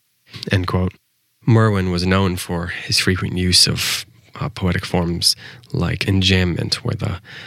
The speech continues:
phrases cross over from one line to the next without u-, the use of punctuation. But like many great poets, sometimes that tool can subvert its own use. So frequently, enjambments will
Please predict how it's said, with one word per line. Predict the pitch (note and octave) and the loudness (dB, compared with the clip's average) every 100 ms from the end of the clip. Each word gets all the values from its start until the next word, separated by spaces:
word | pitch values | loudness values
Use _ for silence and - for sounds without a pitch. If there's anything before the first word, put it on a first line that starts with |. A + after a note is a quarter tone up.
| - - - | -18 -20 -16
phrases | - - G#2 F#2 E2 - | -2 2 4 2 0 -2
cross | - F2+ E2+ | 0 -2 0
over | F#2 E2 | -2 -2
from | E2+ F2+ | -4 -2
one | F2+ F2 | 0 0
line | E2+ F2 | 0 -2
to | F#2 | -2
the | |
next | F2+ F2+ - | 0 0 -2
without | E2+ F2+ | -2 -2
u-, | A#1+ D#2+ - | -4 -6 -4
the | |
use | F2+ F2 | -2 0
of | F2 | -4
punctuation. | - F#2 - E2 G2 - - - - _ _ _ _ _ - | -4 -2 -2 0 2 2 -2 -10 -20 _ _ _ _ _ 0
But | G2 | 2
like | F2+ F2+ | 2 2
many | E2+ E2 | 0 2
great | E2+ - | 0 0
poets, | G2 D#2+ D#2+ - - - - _ _ _ - - | 0 0 -2 -4 -4 -8 -20 _ _ _ -18 -2
sometimes | - F#2+ F2+ F2 D#2 D#2+ - _ _ | 0 2 0 0 0 -4 -8 _ _
that | F#2+ F2 D#2+ D#2 _ _ _ _ _ _ - | 0 2 2 -2 _ _ _ _ _ _ 0
tool | A#2 G#2 D2+ D#2+ - _ _ _ _ _ _ | 2 4 2 -2 -6 _ _ _ _ _ _
can | - D#2+ D#2+ E2 - | -2 0 -2 -6 0
subvert | - E2+ E2+ D#2+ | 0 2 0 0
its | D#2 - | 0 -2
own | D2+ D2+ | -2 -2
use. | E2 C#2+ - - - _ _ _ _ _ _ _ | 0 0 0 -2 -4 _ _ _ _ _ _ _
So | - - | -2 0
frequently, | G2 A#2+ A2 - F#2 F2 | 2 2 0 -2 -6 -4
enjambments | F2+ F2+ F2+ E2 F2 D#2+ E2+ - | -2 0 0 2 2 0 -2 -2
will | E2+ D#2 G#2 | 0 0 -4